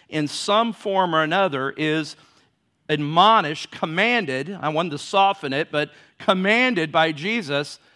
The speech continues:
to be a disciple maker. Our three C's, maybe in the, you saw when we put our logo up,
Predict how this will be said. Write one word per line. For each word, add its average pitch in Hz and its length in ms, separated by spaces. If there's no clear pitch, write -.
to 170 380
be 156 400
a 143 160
disciple 131 840
maker. 151 640
Our 170 280
three 190 580
C's, 139 720
maybe 139 320
in 143 120
the, 135 220
you 139 120
saw 143 320
when 135 180
we 135 140
put 143 160
our 135 120
logo 143 520
up, 151 360